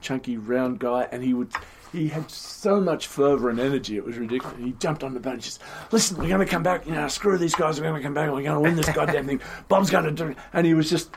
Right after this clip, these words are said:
Speaker 1: on, he had the whole thing mapped out, like,
Speaker 2: Yeah.
Speaker 1: half an hour after we finished the last race.
Speaker 2: Wow.
Speaker 1: Yeah, and, um,
Speaker 2: He was determined.
Speaker 1: yeah, and then Australia two was that.
Speaker 2: Hmm.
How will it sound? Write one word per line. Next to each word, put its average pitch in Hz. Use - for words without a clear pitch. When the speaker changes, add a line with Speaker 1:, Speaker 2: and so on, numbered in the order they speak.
Speaker 1:
on, 160
he 123
had 135
the 123
whole 156
thing 147
mapped 131
out, 127
like, 117
Speaker 2:
Yeah. 113
Speaker 1:
half 151
an 131
hour 127
after 113
we 104
finished 113
the 101
last 101
race. -
Speaker 2:
Wow. 113
Speaker 1:
Yeah, -
and, 104
um, 104
Speaker 2:
He 113
was 110
determined. 104
Speaker 1:
yeah, 123
and 113
then 113
Australia 120
two 120
was 117
that. 120
Speaker 2:
Hmm. 104